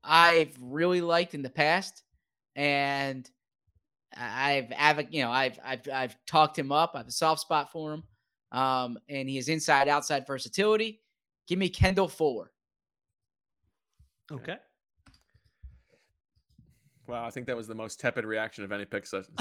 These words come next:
Speaker 3: thus far.
Speaker 1: <laughs> You guys are not. <laughs> You guys are, are, look, Sheil takes Isaac
Speaker 3: Uh,
Speaker 1: Seumalo.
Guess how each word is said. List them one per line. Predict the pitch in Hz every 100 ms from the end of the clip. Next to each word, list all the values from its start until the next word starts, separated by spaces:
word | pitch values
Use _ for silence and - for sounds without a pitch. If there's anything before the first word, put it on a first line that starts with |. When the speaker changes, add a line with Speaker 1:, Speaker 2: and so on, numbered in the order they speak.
| - -
Speaker 3:
thus | 98
far. | 480 453
Speaker 1:
<laughs> | - 554 640 -
You | 240
guys | 214
are | 214
not. | 208 - -
<laughs> | - - 523 508 466 277 539 605 480 269 214
You | 262
guys | 226 339
are, | 285 196 165
are, | 165 160 - - - 370 277
look, | 190
Sheil | - 220 277
takes | 269 226 202
Isaac | 202 202 -
Speaker 3:
Uh, | -
Speaker 1:
Seumalo. | 180 170 202 175 156